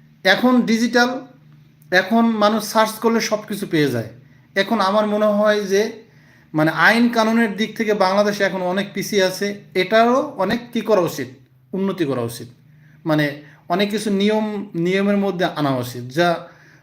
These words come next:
যা দেখবেন যে তাহলে বাংলাদেশের মানে মোড় ঘুরে যাবে।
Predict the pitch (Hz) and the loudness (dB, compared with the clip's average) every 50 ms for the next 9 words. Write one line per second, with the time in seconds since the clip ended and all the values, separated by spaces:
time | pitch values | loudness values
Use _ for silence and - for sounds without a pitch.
0 | _ - 151 160 175 175 190 196 196 190 202 202 196 185 190 180 190 190 196 202 | _ -2 0 0 2 2 2 0 2 2 2 0 2 0 -2 -2 0 0 2 2
1 | 202 175 180 170 175 180 190 202 214 208 208 214 - - 226 226 226 247 247 - | 2 2 2 2 2 2 2 2 2 2 0 -4 -4 -2 -2 -2 -2 -4 -10 -14
2 | - - - _ _ _ _ _ - _ - 151 151 156 - 147 151 156 180 208 | -20 -20 -20 _ _ _ _ _ -16 _ -2 0 2 2 2 2 2 4 6 6
3 | 208 196 139 113 123 147 170 165 156 135 117 117 | 4 4 0 -2 2 2 2 4 2 0 -2 -6